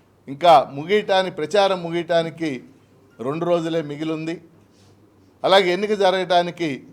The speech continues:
నాలుగు రోజులు మాత్రమే ఉంది. ఈ సందర్భంగా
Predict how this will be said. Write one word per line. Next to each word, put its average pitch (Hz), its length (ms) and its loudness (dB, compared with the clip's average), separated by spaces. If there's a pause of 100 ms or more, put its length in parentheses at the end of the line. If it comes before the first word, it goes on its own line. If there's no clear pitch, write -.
(140)
నాలుగు 160 280 0
రోజులు 160 300 -4
మాత్రమే 147 440 -4
ఉంది. 120 320 -8 (1400)
ఈ 151 60 -2
సందర్భంగా 190 880 4